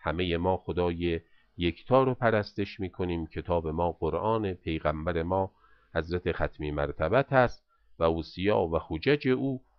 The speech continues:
مولانا امیرالمؤمنین و فرزندان معصوم اون بزرگوار هستند.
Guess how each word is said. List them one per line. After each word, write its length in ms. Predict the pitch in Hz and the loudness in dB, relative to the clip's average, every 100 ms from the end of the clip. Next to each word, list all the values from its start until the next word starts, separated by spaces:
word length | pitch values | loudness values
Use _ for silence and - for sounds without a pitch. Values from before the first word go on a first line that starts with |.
| - | -8
مولانا 420 | 80 82 95 92 | -4 0 2 2
امیرالمؤمنین 1120 | 85 80 95 92 87 82 82 - 95 127 156 113 | 0 0 0 2 2 0 -2 -2 0 2 2 2
و 80 | |
فرزندان 720 | 82 80 78 76 76 98 101 | 0 -2 -2 -2 0 0 0
معصوم 520 | 85 73 151 - 170 175 | 0 -2 -4 -4 0 0
اون 260 | 135 107 | 0 -2
بزرگوار 580 | 90 85 80 78 80 76 | -2 0 0 2 2 2
هستند. 540 | 78 78 - 80 73 | 0 -6 -2 -2 -2